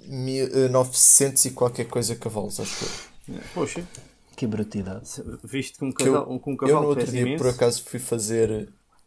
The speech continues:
Speaker 1: spec a um Caterham novo. E eles não são muito caros.
Speaker 3: Tens aqui um nos sugeridos que custa cinquenta e seis mil e quinhentos euros.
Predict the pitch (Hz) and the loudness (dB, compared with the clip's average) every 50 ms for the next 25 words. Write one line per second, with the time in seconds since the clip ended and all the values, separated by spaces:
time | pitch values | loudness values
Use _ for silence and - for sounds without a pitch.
0 | _ _ - - - - - 123 113 - 120 113 110 110 - 110 104 104 - - | _ _ 4 4 4 6 6 4 4 4 0 -2 -2 -2 -2 -2 -2 -2 -4 -2
1 | 104 104 107 113 113 104 101 98 - - - - _ _ _ _ _ _ _ _ | -2 -2 0 0 0 0 0 -2 -6 -12 -18 -20 _ _ _ _ _ _ _ _
2 | _ - _ _ _ _ _ - - 151 156 156 151 160 151 - - 151 139 135 | _ -20 _ _ _ _ _ -8 -2 2 2 2 2 0 -2 -2 -2 -4 -4 -6
3 | 131 - - 139 120 - - - - - _ _ _ _ _ _ _ _ _ _ | -4 0 0 0 0 0 -4 -10 -14 -16 _ _ _ _ _ _ _ _ _ _
4 | _ _ _ - - - - _ _ _ _ _ _ _ - - _ _ _ _ | _ _ _ -20 -20 -20 -20 _ _ _ _ _ _ _ -20 -20 _ _ _ _
5 | _ _ - _ _ _ _ _ _ - 143 131 123 127 117 - - 131 127 127 | _ _ -20 _ _ _ _ _ _ -4 -4 -2 0 -2 -2 0 0 2 2 4
6 | 127 120 123 - 131 120 120 117 117 123 127 127 - - - - - 139 131 - | 2 2 2 2 0 2 2 4 4 2 2 0 -4 -8 -10 -8 -8 -8 -6 -4
7 | - 135 - - - - - 131 127 139 131 127 127 127 123 - 127 123 120 123 | -6 -6 -4 -6 -6 -4 -4 -4 -2 -2 -2 -2 0 -2 -2 0 0 0 0 0
8 | 123 123 123 120 - 127 123 123 123 - - 107 101 98 90 95 | 0 0 0 -2 -2 -4 -4 -4 -4 -4 -4 -4 -4 -4 -6 -8